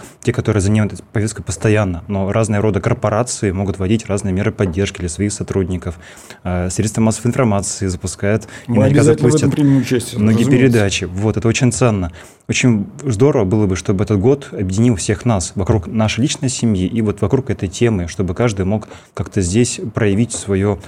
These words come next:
Speaker 1: участие для тех людей, которые вокруг нас рядом. Потому что даже в целом, вот слова у нас, мы чувствуем отец, отечество, родитель, род, родина. Это же не пустые взаимосвязи. Здесь в целом мы понимаем, что мы, может быть,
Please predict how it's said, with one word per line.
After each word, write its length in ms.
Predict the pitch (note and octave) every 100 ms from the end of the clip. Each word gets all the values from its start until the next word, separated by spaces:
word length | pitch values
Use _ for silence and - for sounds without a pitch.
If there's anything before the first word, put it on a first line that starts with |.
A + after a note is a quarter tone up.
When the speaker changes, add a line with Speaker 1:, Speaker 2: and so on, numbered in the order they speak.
| -
Speaker 1:
участие 640 | - - B2 B2+ - F#2 F2+
для 200 | F2 F#2
тех 220 | A#2 A2+
людей, 140 | E2+
которые 260 | G#2+ G2+ F#2
вокруг 260 | F2+ F#2+ G#2
нас 160 | F#2
рядом. 300 | G2 F2 E2+ -
Потому 240 | - G#2+ A2+
что 160 | -
даже 300 | G#2+ A2 G#2+ - - -
в 80 |
целом, 340 | - C3+ C#3 G2+ - -
вот 120 | - F2+
слова 260 | A2 A2
у 60 | G2+
нас, 260 | F2 E2
мы 160 | - F#2+
чувствуем 400 | - A#2 - E2+
отец, 460 | A2+ F2+ B2+ C3+ - - _
отечество, 760 | G2+ F2 A2+ - G#2 - F#2 E2 - _ _ _ _ -
родитель, 680 | G#2+ G2 F2 A#2+ B2+ A2+ G2+ -
род, 440 | G#2 A2+ B2 B2+ - _
родина. 420 | G2+ A2 A#2+ G#2
Это 100 | F#2
же 100 | G2+
не 60 | A#2
пустые 320 | B2+ - C#3
взаимосвязи. 680 | G2+ G2+ A2 A#2 G#2 E2 D2
Здесь 220 | D#2 G2
в 80 | -
целом 320 | - B2+ A2+
мы 140 | G2+
понимаем, 400 | F#2+ G2+ G2+ A#2+
что 180 | A#2+ -
мы, 100 | F#2
может 380 | G2 F#2+ G#2 F#2+
быть, 220 | F#2 -